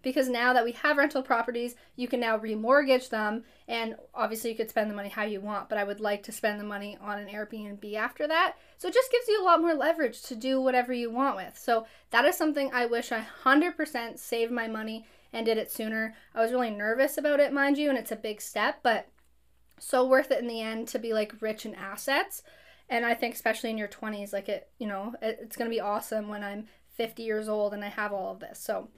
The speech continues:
really cool. Number two is investing into cryptocurrency. So I have been doing it for about a year now.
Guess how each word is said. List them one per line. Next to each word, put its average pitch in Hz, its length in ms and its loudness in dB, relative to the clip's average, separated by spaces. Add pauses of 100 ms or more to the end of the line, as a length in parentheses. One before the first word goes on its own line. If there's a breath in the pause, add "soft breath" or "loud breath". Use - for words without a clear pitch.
(100)
really 247 300 6
cool. 220 400 4 (340 loud breath)
Number 269 300 6
two 269 460 6
is 240 440 6
investing 240 500 0
into 233 580 4 (100)
cryptocurrency. 247 1160 -2 (400 soft breath)
So 240 420 0
I 269 540 4 (160)
have 269 240 -4
been 277 160 2
doing 240 240 -2
it - 160 -6
for 233 140 -4
about 240 180 2
a 370 120 2
year 214 400 -4
now. 277 420 0